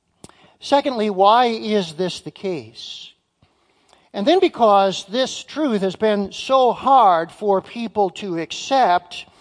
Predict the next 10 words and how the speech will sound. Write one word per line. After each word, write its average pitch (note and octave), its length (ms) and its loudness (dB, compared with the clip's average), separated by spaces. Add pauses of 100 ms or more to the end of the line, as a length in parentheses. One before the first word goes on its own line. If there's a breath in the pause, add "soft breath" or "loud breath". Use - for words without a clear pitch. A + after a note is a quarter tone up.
(380 soft breath)
and E3+ 260 -4
believe, E3 760 -8 (840)
is F#3 200 -12
there C4+ 160 -2
any C4+ 180 0
proof E3+ 880 -8 (1160)
that F3+ 280 -6
this A3+ 400 -4
is A3 480 -6
indeed F3 1000 -6